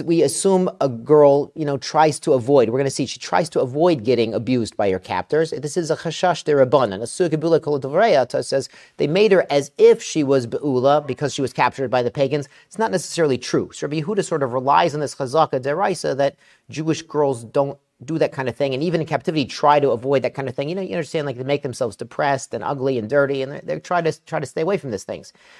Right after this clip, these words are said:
So he would rely on that. So to say that the man who's ma'anis, a Jewish basula who had previously been in captivity,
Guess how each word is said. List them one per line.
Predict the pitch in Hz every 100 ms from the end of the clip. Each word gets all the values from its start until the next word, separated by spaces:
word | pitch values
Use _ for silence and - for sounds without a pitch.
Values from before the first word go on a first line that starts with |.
| - _
So | - 175 175
he | 170
would | 185 180
rely | 202 226 202
on | 156
that. | 151 143
So | - 165 151
to | - 147
say | 147 156
that | 147 131
the | 147 139 -
man | 143 175 165
who's | 131
ma'anis, | 151 - 160 170 147
a | -
Jewish | 127 165 160
basula | 160 139 175 165 151
who | 135
had | 135
previously | - 202 185 165 143
been | 147 151
in |
captivity, | - 151 - 214 185 180 165